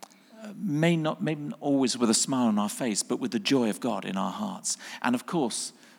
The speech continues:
s-, the scriptures tell us in, in the book of Nehemiah, the joy of the Lord is our strength.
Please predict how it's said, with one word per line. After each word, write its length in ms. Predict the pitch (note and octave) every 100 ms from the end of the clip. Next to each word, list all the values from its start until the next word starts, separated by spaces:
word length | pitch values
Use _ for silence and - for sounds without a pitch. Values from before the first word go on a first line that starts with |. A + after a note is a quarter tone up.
| _
s-, 240 | - - - - - F3+
the 140 | A#2 - F#3+
scriptures 520 | - G3+ - A2 -
tell 260 | - C#3+
us 160 | A#2 -
in, 200 | G2+ G2+
in 120 | A#2+
the 60 | A2
book 160 | A#2
of 60 | A#2
Nehemiah, 380 | A#2+ A#2 D3+ A2
the 120 | A2
joy 320 | G2+ D#3 C3+
of 80 | G#2
the 80 | A2
Lord 320 | A#2+ B2+ G#2+ -
is 220 | C#3 B2
our 180 | A2 G#2+
strength. 680 | - - E3 - - -